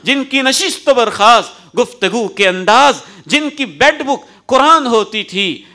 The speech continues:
قرآن اللہ کا کلام ہوتا تھا، یا وہ بک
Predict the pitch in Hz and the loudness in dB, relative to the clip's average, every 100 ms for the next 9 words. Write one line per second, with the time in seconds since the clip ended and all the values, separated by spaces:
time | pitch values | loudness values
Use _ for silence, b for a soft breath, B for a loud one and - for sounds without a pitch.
0 | b 202 226 262 240 240 240 220 180 220 | b 0 4 4 4 0 0 -2 -2 -6
1 | - 220 277 330 285 247 220 233 202 208 | -2 2 4 2 2 0 2 0 0 0
2 | 196 - B 160 143 240 320 330 254 330 | 0 0 B -20 -4 0 2 2 0 -4
3 | - | -6